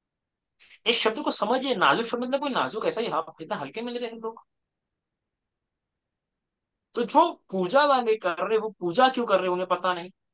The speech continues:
उनको आनंद आ रहा है इसलिए वो कर रहे, तो उनका प्रेशर principal हो गया, उपादान बन रहे, संस्कार बन रहे, है ना? और विपश्यना वाले भी वो आनंद में, उसमें भी, उसमें भी आनंद ले जा रहे हैं। कि विपश्यना क्यों की जाती है? विपश्यना तो मैं कर रहा हूँ, मैं अपने पूरे body में अनित्य दुख अनात्मा देख रहा हूँ,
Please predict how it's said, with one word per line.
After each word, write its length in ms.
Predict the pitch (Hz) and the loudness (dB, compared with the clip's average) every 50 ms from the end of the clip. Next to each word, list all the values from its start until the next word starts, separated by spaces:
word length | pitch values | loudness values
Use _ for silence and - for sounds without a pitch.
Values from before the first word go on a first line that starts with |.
| _ | _
उनको 240 | - 175 196 208 214 | -8 -6 0 4 6
आनंद 220 | 180 175 196 202 196 | 6 6 6 2 0
आ 40 | |
रहा 140 | 180 190 196 | 0 2 2
है 60 | 190 | 2
इसलिए 200 | 180 180 - 185 | 2 2 0 -2
वो 60 | 185 180 | -4 -2
कर 120 | 175 170 | -4 -4
रहे, 160 | 165 185 196 - _ _ _ - | -6 -6 -10 -12 _ _ _ -2
तो 120 | 175 175 | 0 0
उनका 180 | 180 180 190 185 | 0 4 2 2
प्रेशर 300 | 185 165 151 151 180 175 | 4 4 2 2 2 0
principal 380 | 170 160 156 180 - 185 175 | -4 -4 -4 -4 0 0 2
हो 60 | 170 | 2
गया, 100 | 175 170 | 2 2
उपादान 480 | 151 151 - 165 175 180 175 175 175 160 | 2 2 4 4 4 4 2 0 -2 -4
बन 80 | 170 160 | -2 -2
रहे, 100 | 175 175 | -2 -2
संस्कार 420 | - 165 143 - - 175 180 185 | -2 -4 -6 -2 2 2 4 4
बन 100 | - 180 | 2 -2
रहे, 180 | 170 165 165 165 _ _ _ _ _ _ _ _ _ _ _ _ _ _ _ _ _ - - | -2 -4 -10 -12 _ _ _ _ _ _ _ _ _ _ _ _ _ _ _ _ _ -4 -2
है 80 | 226 | -2
ना? 180 | 233 165 - - _ _ _ _ _ _ _ _ _ _ _ _ _ _ _ _ _ _ _ _ - | -2 -2 -6 -12 _ _ _ _ _ _ _ _ _ _ _ _ _ _ _ _ _ _ _ _ -2
और 80 | 127 | -2
विपश्यना 380 | 135 147 - 175 - - 196 185 | 0 0 -2 -2 -2 2 4 4
वाले 160 | 185 185 196 190 | 4 4 2 0
भी 100 | 190 190 | 0 4
वो 80 | 190 | 6
आनंद 280 | 175 170 180 196 196 196 | 6 6 4 2 -2 -4
में, 100 | 202 202 | -6 -6
उसमें 260 | 190 - 208 202 202 | -8 -8 -8 -8 -8
भी, 60 | 208 | -6
उसमें 240 | 190 175 - 196 190 | -6 -8 -8 -8 -4
भी 60 | 196 | 0
आनंद 320 | 190 175 175 175 180 185 180 | 0 0 0 -2 -8 -10 -10
ले 60 | 180 | -8
जा 120 | 175 180 170 | -8 -8 -10
रहे 100 | 170 175 | -10 -12
हैं। 140 | 175 180 _ _ _ _ _ _ _ _ _ _ _ _ _ _ _ _ _ _ _ - | -16 -20 _ _ _ _ _ _ _ _ _ _ _ _ _ _ _ _ _ _ _ -8
कि 300 | 262 302 294 262 - _ _ 143 | -4 -4 -4 -4 -6 _ _ -12
विपश्यना 460 | 139 147 - 214 220 220 240 240 233 | -6 -2 0 0 2 2 2 0 0
क्यों 300 | 233 - - - 180 175 | -2 -4 -8 -6 -6 -6
की 180 | - 160 143 | -4 -6 -6
जाती 420 | 131 135 131 127 - - 139 135 139 | -2 -2 -2 -2 -4 -6 -10 -8 -8
है? 60 | 135 | -8
विपश्यना 380 | 131 131 - 175 175 - 196 190 | -6 -4 -2 -2 -2 0 -2 -2
तो 120 | 190 196 | -2 -2
मैं 160 | 185 180 180 | -4 -4 -4
कर 160 | 180 185 170 | 0 0 0
रहा 120 | 160 165 175 | 2 2 2
हूँ, 140 | 175 175 175 | 0 0 0
मैं 100 | 165 160 | -2 -4
अपने 220 | 156 156 170 170 | -4 -4 -6 -8
पूरे 200 | 165 170 170 170 | -4 -2 -2 -2
body 440 | 160 - _ - 156 147 151 151 165 | -4 -6 _ 2 4 4 4 4 2
में 100 | 165 156 | -2 -2
अनित्य 220 | 156 156 156 175 | -2 -4 -6 -8
दुख 180 | 160 160 156 156 | -10 -8 -4 -2
अनात्मा 320 | 147 147 143 - - 165 | 0 0 0 0 -2 -6
देख 200 | 160 156 151 - | -4 -6 -6 -4
रहा 100 | 165 170 | -2 -2
हूँ, 80 | 180 | -2